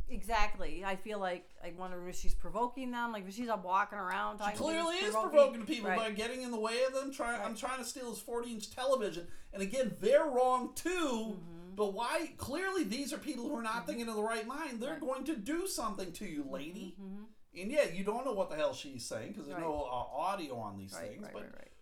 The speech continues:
Speaker 2: she's a fucking idiot.
Speaker 1: Mm-hmm.
Speaker 2: And it's unfortunate this shit's happening.
Speaker 1: Mm-hmm.
Speaker 2: But is there going to be any kind of law enforcement, uh,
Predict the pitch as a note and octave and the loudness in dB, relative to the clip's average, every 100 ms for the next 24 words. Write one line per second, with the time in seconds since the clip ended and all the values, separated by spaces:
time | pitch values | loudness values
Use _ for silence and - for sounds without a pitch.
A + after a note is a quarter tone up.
0 | - - A3+ B3+ C4 C#4 F4+ C#4+ D#4 C#4+ | -16 -10 -8 -6 -8 -4 0 0 -2 -6
1 | C#4+ E4 D4+ A3 F#3 D#3+ - - - G3 | -6 -6 -6 -6 -10 -12 -12 -12 -8 -6
2 | A3 B3 A3 G3 B3 C#4+ C#4+ A3+ G#3+ G#3 | -4 -2 -2 -2 0 0 0 -6 -8 -8
3 | - - - B3 A#3 - A#3+ C4 A#3+ - | -10 -10 -8 -8 -8 -4 0 2 0 -6
4 | A3 F#3 E3 F#3 G3+ F#3 G3 G3+ G#3+ G3 | -10 -10 -10 -12 -8 -4 -4 0 -2 0
5 | A3 A3 G3+ A3 A3+ G#3+ G3 G3+ G#3 - | -2 -2 -6 -6 -6 -6 -6 -6 -6 -8
6 | G#3 G#3+ G#3 F3 E3 F#3 G#3 G3+ - G3 | -6 -4 -2 -2 2 4 4 0 -2 -2
7 | G3 G3+ - - - D#3+ D#3 D3+ C#3+ | -2 -8 -12 -10 -2 0 2 0 -2